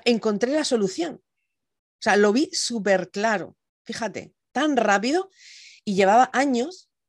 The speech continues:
sufriendo porque quería que todo el mundo estuviera bien y cuando me decían de hacer una reunión con mucha gente, yo decía, "No, no, no, que yo lo paso fatal, que lo paso fatal y tal". O sea que, eh,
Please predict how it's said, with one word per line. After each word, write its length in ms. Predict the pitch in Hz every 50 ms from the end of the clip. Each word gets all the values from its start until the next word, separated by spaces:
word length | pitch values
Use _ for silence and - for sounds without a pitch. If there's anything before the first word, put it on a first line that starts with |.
| _ _ _
sufriendo 920 | - - 233 196 - - 226 247 285 294 302 285 247 240 294 427 - _ _ _ _ _ _ _ _ _ _ _ _
porque 400 | 226 220 185 - 196 175 - _
quería 300 | - 202 185 190 220 226
que 100 | 214 254
todo 140 | 196 226 226
el 60 | 233
mundo 160 | 233 240 233
estuviera 360 | 233 - - 240 240 240 240 247
bien 300 | 262 277 311 330 320 -
y 100 | - 196
cuando 300 | - 185 190 190 185 185
me 120 | 180 175
decían 260 | 165 170 - - 208 208
de 80 | 202
hacer 200 | 190 - 226 208 202
una 180 | 208 202 190
reunión 340 | 185 202 202 202 202 202 202
con 140 | 185 208 190
mucha 220 | 202 190 202 185
gente, 340 | - - 247 262 247 262 240
yo 80 | 202 180
decía, 180 | - 165 151
"No, 120 | 165 156 151
no, 140 | 156 165
no, 160 | 175 185 220 247
que 100 | 247 196
yo 80 | 175
lo 80 | 170 160
paso 200 | 160 165 - 170
fatal, 460 | - 214 214 202 294 359 381 403 403 _ _ - - - _
que 100 | - 180
lo 80 | 175 160
paso 220 | 165 165 - 170
fatal 300 | - 202 190 226 285 320
y 80 | 247 190
tal". 180 | - - - -
O 400 | _ _ - - - - _ -
sea 200 | - - 143 151
que, 260 | - - - 117 - _ _ - - - - - - - - - - _ _
eh, 920 | - 185 185 175 170 165 165 160 160 160 156 151 151 151 151 147 - -